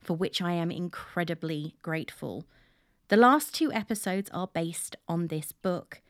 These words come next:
If you, like me, read the book before seeing the new episode,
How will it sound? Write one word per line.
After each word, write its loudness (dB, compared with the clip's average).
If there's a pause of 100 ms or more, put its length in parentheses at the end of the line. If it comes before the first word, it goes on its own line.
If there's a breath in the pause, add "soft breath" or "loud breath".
(680)
If 2
you, 8
like 4
me, 2
read 2
the 2
book 2
before -2
seeing 0
the 2
new 0
episode, -4